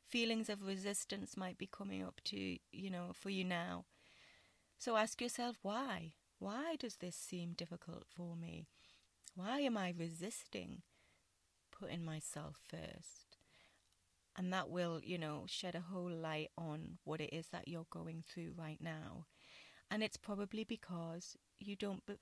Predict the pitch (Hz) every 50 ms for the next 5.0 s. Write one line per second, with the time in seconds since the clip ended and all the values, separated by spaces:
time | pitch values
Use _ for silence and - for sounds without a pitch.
0 | - _ _ - - 202 196 185 180 180 196 202 196 190 185 - 190 190 190 196
1 | 185 185 170 - - - - 175 190 202 202 196 185 - - - 180 175 170 165
2 | 160 165 165 165 156 165 160 - - - - - - - - - - - - -
3 | - - - - - - - - - - - _ - - - - 240 - 247 240
4 | 214 190 190 - - - 185 180 170 - - 170 170 165 156 160 156 156 170 165